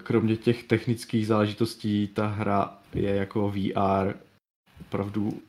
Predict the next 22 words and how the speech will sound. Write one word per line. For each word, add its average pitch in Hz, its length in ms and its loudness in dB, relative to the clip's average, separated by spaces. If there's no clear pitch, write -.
vyplňuje 104 520 2
ty 101 380 0
možnosti 98 720 0
tady 95 300 2
tohodle 98 440 0
média 95 480 2
jako 92 220 -2
naplno, 92 480 -4
dalo 95 180 -6
by 104 100 -10
se - 160 -10
říct. - 280 -10
Což 107 180 0
vzhledem 107 260 4
k - 40 -4
tomu, 107 380 4
k - 80 -8
tomu 110 220 2
hypeu, 104 520 2
kolem 104 380 0
kterého, 101 440 -2
kolem 101 340 0